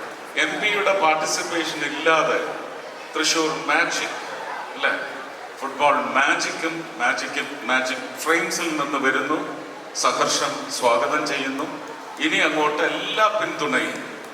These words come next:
ഈ മാജിക്കിന്റെ കൂടെ ഉണ്ടാവും. അതൊരു വേൾഡ് ക്ലാസ് മാജിക്കായി തീരട്ടെ. ഇതിന്റെ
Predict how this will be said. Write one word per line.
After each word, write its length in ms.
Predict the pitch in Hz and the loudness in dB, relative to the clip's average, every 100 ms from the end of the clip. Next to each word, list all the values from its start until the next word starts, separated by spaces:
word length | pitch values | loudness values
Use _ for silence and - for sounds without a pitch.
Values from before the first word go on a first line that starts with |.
| - | -4
ഈ 120 | 175 | -2
മാജിക്കിന്റെ 720 | 156 147 147 143 135 131 131 | 2 4 4 0 0 0 0
കൂടെ 480 | 135 - - 165 165 | -2 -2 0 4 4
ഉണ്ടാവും. 680 | 143 135 135 123 - - - - - 120 | 4 4 6 6 2 -2 -6 -8 -6 -2
അതൊരു 420 | 131 135 135 131 131 - - - - - - - - - 139 | 0 2 2 -2 -4 -8 -10 -10 -12 -12 -14 -14 -14 -8 2
വേൾഡ് 680 | 180 202 208 202 196 - - - - - - 160 | 6 6 6 2 -2 -6 -10 -12 -14 -14 -4 4
ക്ലാസ് 580 | 151 151 - - - 110 | 4 4 2 0 -4 0
മാജിക്കായി 680 | 127 131 135 143 135 127 | 2 4 2 0 2 2
തീരട്ടെ. 520 | 110 127 127 139 139 | 2 -2 0 0 0
ഇതിന്റെ 800 | 170 165 175 165 123 120 - - | 0 2 0 2 4 4 2 -4